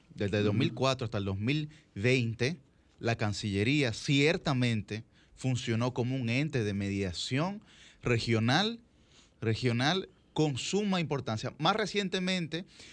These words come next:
Speaker 1: fuera de la, de la cumbre de Río del año dos mil ocho, que resolvió un problemazo, problemazo en la región, proble-, pro-, pero, pero una cosa que, que ya las flotas navales de Colombia, de Colombia,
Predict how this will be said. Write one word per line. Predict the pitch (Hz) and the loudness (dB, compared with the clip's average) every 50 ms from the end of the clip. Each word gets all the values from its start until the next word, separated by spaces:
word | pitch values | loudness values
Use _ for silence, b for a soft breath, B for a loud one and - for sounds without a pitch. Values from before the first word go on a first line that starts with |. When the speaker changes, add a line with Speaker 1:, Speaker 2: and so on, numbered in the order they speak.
| B B B | B B B
Speaker 1:
fuera | B - 131 139 156 165 160 | B 0 2 4 6 6 6
de | 156 151 | 6 4
la, | 147 139 135 131 120 120 | 6 6 6 6 6 4
de | 123 123 | 4 2
la | 120 117 | 2 0
cumbre | - 147 151 147 147 139 | 0 0 0 0 2 2
de | 131 123 | 2 2
Río | 120 127 143 139 131 120 | 2 2 2 4 4 4
del | 110 110 | 4 2
año | 117 123 131 131 | 0 0 0 0
dos | 120 117 110 | 0 0 0
mil | 117 123 120 | 0 0 2
ocho, | 117 107 95 90 - - 123 151 - - _ _ | 2 0 0 -2 -4 -8 -10 -12 -12 -18 _ _
que | - 110 | -6 -4
resolvió | 107 120 113 - 117 104 98 123 165 | -2 -2 -2 -2 -2 -2 0 2 2
un | 202 170 - | 2 2 0
problemazo, | - 170 151 143 143 131 123 117 120 139 131 117 - - 113 110 190 - - - _ _ _ _ _ _ _ - - - | 0 0 2 2 2 2 2 2 2 2 2 0 -2 -4 -4 -4 -6 -8 -14 -20 _ _ _ _ _ _ _ -20 -10 -2
problemazo | - 151 151 139 127 120 113 107 135 139 127 113 - - 107 131 160 - - _ - | 2 2 4 4 4 4 4 6 4 4 4 2 -2 -4 -6 -6 -8 -12 -18 _ -10
en | 104 | -8
la | 98 98 | -6 -6
región, | - 92 90 - 117 120 107 101 104 104 | -6 -8 -8 -4 -2 -2 -2 -2 -4 -4
proble-, | - 160 143 135 131 113 - - - | -4 -2 -2 -2 -4 -8 -10 -12 -8
pro-, | - 123 - B B B B B | -8 -8 -8 B B B B B
pero, | 139 135 - 131 B B B | 0 0 0 0 B B B
pero | - 165 190 | -2 -2 0
una | 220 233 - | 0 0 2
cosa | 226 220 214 - 220 202 | 0 0 2 0 -2 -2
que, | - - 190 180 170 160 B B B B B B B B _ _ _ - | 2 4 4 4 4 2 B B B B B B B B _ _ _ -2
que | - 180 165 165 135 | 2 4 4 4 4
ya | 180 196 226 | 4 4 4
las | 226 214 - | 4 2 0
flotas | - 196 214 220 - 226 208 | 0 0 0 2 2 0 2
navales | 196 185 165 170 196 208 196 - | 4 4 4 4 4 2 2 2
de | - 180 | 2 2
Colombia, | - 170 156 175 180 156 131 135 135 147 - - - _ _ _ _ _ _ _ _ _ _ _ _ _ _ _ _ _ _ _ _ - | 4 4 6 6 4 4 4 2 0 0 -2 -10 -20 _ _ _ _ _ _ _ _ _ _ _ _ _ _ _ _ _ _ _ _ -2
de | 139 143 | -2 0
Colombia, | - 135 139 156 151 135 123 117 107 117 | 2 2 2 4 2 2 0 -2 -4 -4